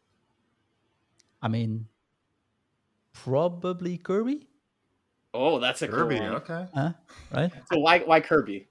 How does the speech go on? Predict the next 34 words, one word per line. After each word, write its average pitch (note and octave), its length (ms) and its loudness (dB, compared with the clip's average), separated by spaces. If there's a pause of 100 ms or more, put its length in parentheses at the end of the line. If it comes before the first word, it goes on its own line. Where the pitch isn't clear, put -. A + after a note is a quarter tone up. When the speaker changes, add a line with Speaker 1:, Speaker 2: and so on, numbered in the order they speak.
(140)
Speaker 1:
I'm C#3 200 2
Speaker 2:
me A#2 40 2
Speaker 1:
pretty D#3 240 8
Speaker 2:
that. C#3+ 80 2
Speaker 1:
su-, - 100 -8
pretty D3+ 280 4
sure A#2+ 220 2
there A2+ 100 4
will A2+ 100 0
be A2+ 160 0
some G#2 240 0
mad A2+ 280 0
things G#2 220 -4
going G2+ 240 -4
around, G2 300 -6 (560)
and G#2 180 -2
there's G2+ 180 0
a - 60 2
lot A2+ 120 4
of G2 80 0
fun, B2+ 300 2
right? B2+ 240 4 (500)
You B2+ 80 -8
see C3 180 2
me B2 160 4
walking A#2+ 300 2
around A#2 240 0
with A2 100 0
a, G#2 80 -6 (680)
with B2 120 -2
a G#2+ 80 -2 (1000)
<laughs> - 120 -20
pink, D3+ 260 6
uh, C3 240 2